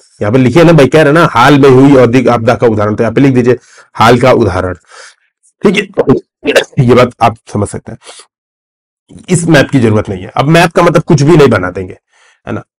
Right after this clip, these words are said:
ये मैप का मतलब ये कोई जरूरत नहीं है। मैप का मतलब क्या है समझिएगा,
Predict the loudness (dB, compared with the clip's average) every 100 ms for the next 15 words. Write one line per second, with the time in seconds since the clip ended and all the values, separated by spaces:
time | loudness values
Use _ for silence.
0 | _ _ _ -20 -18 -10 0 2 4 2
1 | 2 2 2 4 2 0 -4 0 2 2
2 | 2 2 2 -2 0 0 0 0 0 0
3 | -2 -2 -2 -2 0 0 0 -4